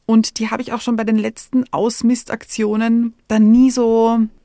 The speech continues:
in die Hand nehmen können, eigentlich so gar nicht, weil ich mir dachte, ah nein, das bleibt sowieso da. Und da gibt's so einige Sachen, so ein paar Oberteile, ein paar Unterteile, also Röcke oder auch Kleider, quer durch die Bank. Und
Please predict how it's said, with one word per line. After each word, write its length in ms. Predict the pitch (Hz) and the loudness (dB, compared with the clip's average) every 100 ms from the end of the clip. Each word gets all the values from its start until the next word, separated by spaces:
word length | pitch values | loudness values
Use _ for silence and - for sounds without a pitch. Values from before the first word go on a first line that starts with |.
| - | -6
in 100 | 202 | -4
die 120 | 190 | -2
Hand 360 | 185 170 277 - | -4 0 0 0
nehmen 280 | 180 175 175 | -4 -4 -6
können, 300 | - 170 165 | -6 -8 -6
eigentlich 460 | 147 160 170 175 | -8 -6 -6 -8
so 80 | - | -10
gar 180 | 175 147 | -10 -6
nicht, 180 | 190 - | -6 -4
weil 80 | 196 | -4
ich 40 | |
mir 60 | 196 | -2
dachte, 240 | 196 - | -4 -2
ah 80 | 226 | 0
nein, 140 | 262 | 0
das 100 | 233 | 0
bleibt 200 | - 196 - | -4 -10 -8
sowieso 340 | 165 - - | -10 -10 -12
da. 240 | - - 156 _ - - - - 214 | -12 -14 -14 _ -20 -20 -18 -18 -8
Und 140 | 220 208 | -4 -4
da 80 | |
gibt's 280 | 240 277 - | -2 -6 -6
so 80 | - | -8
einige 360 | 196 208 247 180 | -4 2 2 0
Sachen, 320 | - - 190 | -8 -10 -10
so 100 | 180 | -8
ein 100 | 170 | -10
paar 240 | - 175 247 | -8 -6 -4
Oberteile, 580 | 254 240 - 220 220 | -2 -2 -2 -2 -2
ein 200 | 202 180 | -4 -8
paar 340 | - - 92 - - - | -8 -6 -6 -8 -14 -4
Unterteile, 840 | 254 269 240 226 220 202 214 208 | 2 2 0 -2 -2 0 0 -2
also 180 | 175 165 | -4 -8
Röcke 560 | - 233 - 208 202 | -6 -6 -4 -8 -6
oder 220 | - 165 160 - | -8 -10 -10 -12
auch 160 | 175 | -14
Kleider, 480 | - 190 185 202 202 - | -10 -4 -2 -2 -4 -6
quer 260 | 196 220 | -2 -2
durch 160 | 226 254 | -2 -4
die 120 | 247 | -4
Bank. 440 | 208 175 247 - _ - - - - - | -2 -2 -2 -6 _ -20 -20 -20 -16 -2
Und 200 | 226 | 0